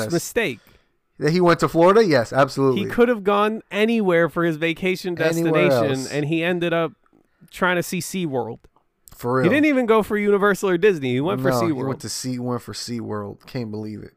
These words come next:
Speaker 1: Can't believe it. Um, I like this planet, though. I wanna see more of it.
Speaker 2: I do, too. I also like that it's the most spot-on portrayal of Florida cops.
Speaker 1: Absolutely, yeah.
Speaker 2: 'Cause I've, I've been to Florida a couple
Speaker 1: Yeah.
Speaker 2: times.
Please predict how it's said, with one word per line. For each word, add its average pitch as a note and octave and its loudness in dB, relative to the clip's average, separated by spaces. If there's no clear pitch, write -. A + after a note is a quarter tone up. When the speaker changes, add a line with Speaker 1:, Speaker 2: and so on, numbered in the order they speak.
Speaker 1:
Can't B2 -10
believe G#2 -12
it. G2+ -20
Um, B2 -2
I C3 -2
like D3 0
this C3 -6
planet, B2 -4
though. C3+ 2
I A#2+ 2
wanna A#2 -2
see G#2+ -10
more G#2 -6
of A2+ -6
it. B2+ -8
Speaker 2:
I F3+ -2
do, A3 -4
too. G#3+ -4
I D3 -6
also F#3+ -4
like D#3 -2
that C#3 -2
it's E3 -2
the D3 -4
most D3 -4
spot-on C#3 -2
portrayal C3 -6
of A#2+ -10
Florida B2+ -8
cops. A#2+ -8
Speaker 1:
Absolutely, A2 -8
yeah. G#2+ -10
Speaker 2:
'Cause D#3 0
I've, F3+ 0
I've G3+ -4
been G#3 0
to E3+ 0
Florida C3 -2
a A#2+ -6
couple D3 -6
Speaker 1:
Yeah. A#2 -6
Speaker 2:
times. B2+ -4